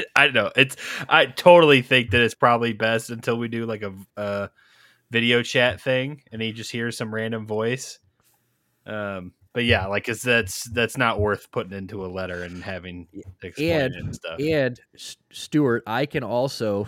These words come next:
Speaker 2: if you want, I can send, like, a, "What's up? It's Nick. Good to," you know, if I, like, I can send you a little video. You can shoot a little video, and you can just put 'em together, and if we can send, and maybe you can send, unless it makes you, like, record your video on that J pay.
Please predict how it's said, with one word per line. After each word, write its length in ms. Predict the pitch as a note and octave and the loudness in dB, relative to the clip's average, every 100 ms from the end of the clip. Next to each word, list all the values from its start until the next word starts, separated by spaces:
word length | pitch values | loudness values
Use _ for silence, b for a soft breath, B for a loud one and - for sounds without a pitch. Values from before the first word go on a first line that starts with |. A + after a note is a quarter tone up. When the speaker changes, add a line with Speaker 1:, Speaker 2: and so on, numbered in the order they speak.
| - | -8
Speaker 2:
if 180 | A2+ A#2 | -10 -8
you 100 | G#2+ | -6
want, 300 | A2+ A#2 - | -4 -6 -4
I 140 | G#2 A#2+ | -6 -6
can 160 | A#2+ | -8
send, 340 | G#2 A#2+ A2+ A2 | -10 -8 -6 -4
like, 200 | G#2 G#2 | -4 -4
a, 300 | F#2 E2+ - | -6 -6 -8
"What's 240 | A#2+ A#2+ | -8 -4
up? 220 | B2+ A#2+ A2 | -2 -2 -6
It's 140 | - | -8
Nick. 400 | A#2 A#2 A2+ - | -4 -4 -4 -6
Good 180 | A#2 A2 | -8 -8
to," 60 | G2+ | -8
you 100 | A2 | -8
know, 80 | |
if 120 | G#2 A2+ | -6 -4
I, 120 | G#2+ b b b - | -6 b b b -2
like, 120 | A2+ | 2
I 100 | D3+ | 2
can 80 | C#3+ | 2
send 220 | C#3 C3 | -4 -2
you 60 | B2 | -2
a 40 | |
little 180 | A#2+ G#2 | -2 -2
video. 520 | G#2+ A2+ A#2 A2+ A#2 - - _ - | -2 -2 0 0 -2 -6 -20 _ -10
You 180 | A2 B2 | -6 -4
can 100 | A#2 | -6
shoot 240 | - A#2+ | -2 -2
a 40 | A2 | 0
little 220 | G#2+ G2+ | 0 0
video, 320 | G#2 G#2 G2+ | 0 0 0
and 100 | G2 | -2
you 60 | G#2 | -6
can 100 | G2+ | -6
just 180 | F#2+ | -8
put 160 | - A2 | -6 -4
'em 80 | G2+ | -4
together, 440 | F2+ G2 G#2+ G2+ | -4 -4 -2 -2
and 140 | F#2 F2+ | -4 -8
if 140 | G#2 | -8
we 80 | G2+ | -6
can 120 | F#2+ | -8
send, 260 | F#2 - G#2 | -10 -10 -10
and 160 | G#2+ G#2 | -10 -8
maybe 220 | A2+ A#2 | -8 -8
you 60 | |
can 120 | G#2+ F#2+ | -12 -10
send, 260 | A#2+ A2 B B B | -6 -6 B B B
unless 320 | A2 A2+ - | 0 0 2
it 120 | G#2+ | -6
makes 320 | G2 G#2+ - A2+ | -4 -4 -4 -2
you, 140 | G2+ | -2
like, 200 | F#2+ F2+ | -2 -6
record 460 | F2+ - G#2+ G2+ F#2 | -10 -8 -4 -4 -4
your 80 | F2+ | -6
video 380 | G2 F#2+ F2+ | -4 -2 -2
on 160 | F2 F2 | -4 -6
that 240 | E2+ E2 - _ _ - | -10 -12 -16 _ _ -12
J 240 | G2 F#2+ | -8 -8
pay. 380 | - - E2 | -8 -14 -16